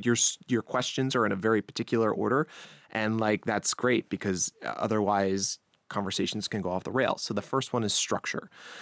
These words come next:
The second one is field reporting, being able to go out and capture sound and, and, and set scenes and just have a good ear for, like, what,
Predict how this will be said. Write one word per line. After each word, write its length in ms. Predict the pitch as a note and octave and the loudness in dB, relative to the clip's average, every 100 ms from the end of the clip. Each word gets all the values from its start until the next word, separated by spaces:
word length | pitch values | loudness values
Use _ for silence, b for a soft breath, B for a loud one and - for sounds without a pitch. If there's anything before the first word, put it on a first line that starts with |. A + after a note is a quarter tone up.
| B B B | B B B
The 100 | A#2+ | 0
second 360 | - D3 D3+ C#3+ | 2 2 2 4
one 260 | C3+ B2 | 4 2
is 180 | G2+ G#2 | 0 -2
field 380 | - B2 A2+ F#2 | 0 4 4 4
reporting, 540 | F#2+ - - - F2+ | -2 -2 -4 -4 -4
being 200 | - G#2+ | 2 4
able 180 | A2 G#2 | 4 2
to 80 | G#2 | -2
go 260 | F2+ A2 G#2+ | 2 2 4
out 160 | G#2 | 2
and 100 | - | -2
capture 360 | - G#2+ - G#2+ | -4 -4 -4 -2
sound 720 | - A#2 G#2 G2+ G2 F#2+ E2+ | 0 2 2 4 2 2 0
and, 260 | E2+ F2 - | -4 -10 -10
and, 420 | G2+ F2+ F2 - - | -6 -4 -4 -6 -4
and 220 | F#2+ F2 | -4 0
set 300 | - B2 - | 0 0 0
scenes 840 | - B2 B2 A#2 A2+ G#2 G2+ F#2+ | -2 0 0 0 0 0 0 -2
and 240 | - G2 G2+ | -2 -2 0
just 200 | A#2 - | -2 -2
have 180 | C3+ | -2
a 60 | C3 | 0
good 180 | A#2+ A#2 | 2 0
ear 240 | G#2 G#2+ G#2 | 0 0 0
for, 320 | - G#2+ F#2+ | 0 0 0
like, 260 | F#2+ - - | 0 -2 -6
what, 400 | A2 A2 B2 | -4 0 0